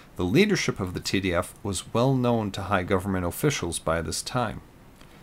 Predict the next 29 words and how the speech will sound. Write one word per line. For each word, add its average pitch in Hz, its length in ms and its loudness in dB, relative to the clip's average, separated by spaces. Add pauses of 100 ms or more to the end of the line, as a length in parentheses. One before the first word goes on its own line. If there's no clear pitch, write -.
(220)
As 143 240 6
such, - 380 2
there 95 180 4
is 87 220 -2
little 165 340 2
chance - 460 0
that 92 160 -4
government 123 360 2
officials 98 520 -2 (100)
of 160 220 4
the 156 80 2
time 87 460 0 (420)
would 120 200 2
have 110 280 -2
been 110 180 2
deceived 107 720 2
into 113 220 -4
believing 110 400 0
false - 400 0
reports - 540 -4 (200)
on 92 200 0
Colombia. 92 560 -2 (1040)
For - 140 -2
further 139 380 4
evidence 104 380 2
of 101 120 -4
such - 240 0
a 104 40 -2
claim, 85 400 -4